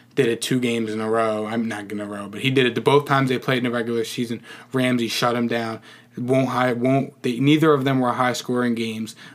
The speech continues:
Look for the Rams to come in here and get going on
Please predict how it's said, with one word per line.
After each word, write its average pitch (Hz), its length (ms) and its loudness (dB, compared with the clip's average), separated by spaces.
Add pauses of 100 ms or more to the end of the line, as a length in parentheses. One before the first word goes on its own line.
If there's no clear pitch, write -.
Look 147 220 4
for 143 160 2
the 131 100 2
Rams 127 400 2
to 120 80 -4
come 131 260 0
in 131 100 2
here 123 380 -2 (280)
and 117 80 -6
get 127 180 0
going 131 240 2
on 123 100 2